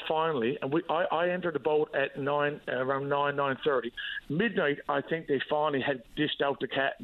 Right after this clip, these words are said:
the, the, you know, the, the cabins to the, uh, the truck drivers as well as the tourists, and so the, the ferry docked around five forty-five. So, like,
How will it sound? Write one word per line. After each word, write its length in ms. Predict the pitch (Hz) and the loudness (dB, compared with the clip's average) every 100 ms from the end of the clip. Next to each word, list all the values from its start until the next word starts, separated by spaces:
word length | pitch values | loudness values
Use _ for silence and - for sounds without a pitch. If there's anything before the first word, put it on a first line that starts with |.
| - | -2
the, 200 | 139 123 - - - - | 0 0 -4 -12 -12 -2
the, 280 | 131 127 117 - | 0 2 -2 -2
you 100 | 147 | 2
know, 160 | 127 | 2
the, 80 | 123 | 2
the 140 | 113 120 | -2 -2
cabins 380 | 143 139 139 - | 0 2 0 0
to 100 | 139 | 0
the, 240 | 127 120 117 - - - | 2 2 0 -8 -12 -6
uh, 200 | - - 110 | -4 -2 0
the 100 | 123 | -2
truck 300 | 117 - 165 | 0 -2 0
drivers 340 | 165 131 131 120 - | 2 2 2 0 -2
as 120 | 117 | 0
well 240 | 113 151 175 | 2 4 2
as 100 | 151 | 0
the 80 | 117 | -4
tourists, 380 | - 139 117 - - - - - | 0 0 0 -4 -8 -12 -14 -4
and 260 | 143 151 131 - - | -2 -2 -4 -10 -2
so 200 | 170 156 | 0 0
the, 100 | 143 - - | -2 -4 -4
the 60 | 143 | -2
ferry 240 | 170 170 147 | 2 2 2
docked 440 | 147 151 143 - - | 0 0 -2 -4 -2
around 320 | 131 135 123 - 240 - - - - - | 0 0 -2 -8 -16 -18 -18 -20 -6 0
five 260 | 143 143 139 | 2 2 0
forty-five. 540 | 147 135 - 131 - - - - - - - - - - | 0 0 0 -2 -2 -8 -16 -20 -20 -20 -20 -20 -12 -2
So, 200 | 147 143 | 0 2
like, 200 | 139 151 | 2 0